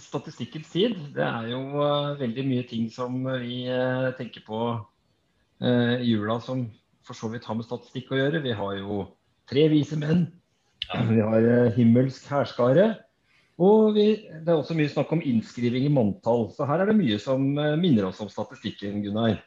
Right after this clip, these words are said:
Speaker 2: Ja, eh, så, det er vel det det startet med juleevangeliet.
Speaker 1: Ja, det er det. Det, det, det var der det startet. Absolutt.
Speaker 2: Ja. Først, første
Speaker 1: Vi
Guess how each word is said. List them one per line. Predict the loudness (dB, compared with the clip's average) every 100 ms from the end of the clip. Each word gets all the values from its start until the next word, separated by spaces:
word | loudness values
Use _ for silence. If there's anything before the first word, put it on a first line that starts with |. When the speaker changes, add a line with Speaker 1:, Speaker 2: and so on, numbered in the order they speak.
| _ 0
Speaker 2:
Ja, | 0 0
eh, | -6 -12 _ _ _ -2 0
så, | 0 0 -2 -6
det | -6 -6
er | -4
vel | -2
det | -2
det | -2
startet | -4 -4 -4
med | -4 -6
juleevangeliet. | -6 -6 -8 -8 -8 -6 -4 -6 -10 -16 -18 -18 -16 -16 -20 _ _ _ -20 _ _ -20 -20 _ _
Speaker 1:
Ja, | -6 -2
det | 2
er |
det. | 2 2 -2 _ _ _ _ _
Det, | 0 2 2 -2 -4 -6 -6
det, | -8 -12 -12 -8
det |
var | -6
der | -6 -6
det |
startet. | -2 -4 -2 -8 -10 _ -10
Absolutt. | -8 -6 -8 -8 -10
Speaker 2:
Ja. | -20 _ -4
Først, | -4 -2
første | 4
Speaker 1:
Vi | 6